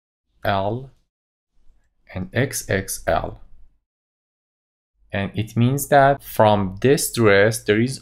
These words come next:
only these two sizes. So, uh, the last field for a product is image. Let's keep the image like this. And it should be an address like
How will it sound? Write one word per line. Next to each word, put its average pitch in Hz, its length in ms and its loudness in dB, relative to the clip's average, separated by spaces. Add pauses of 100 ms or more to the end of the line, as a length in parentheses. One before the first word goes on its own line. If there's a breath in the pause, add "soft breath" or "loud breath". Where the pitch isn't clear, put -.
only 135 600 0 (100)
these 165 480 -2
two 120 280 0
sizes. 85 840 -2 (1400 soft breath)
So, 143 560 0 (440)
uh, 107 160 2
the 120 140 2
last 135 500 2
field 151 380 0
for 104 640 0 (340)
a 110 80 -4
product 107 680 0
is 117 380 0
image. 90 580 -2 (920)
Let's 92 260 -8
keep - 340 -10
the - 140 -6 (120)
image 123 440 -2
like 110 300 -2
this. 113 640 0 (1040)
And 95 360 -2
it - 200 -4
should 101 280 0
be - 140 -2
an 98 160 0
address 117 1040 0
like 98 260 -4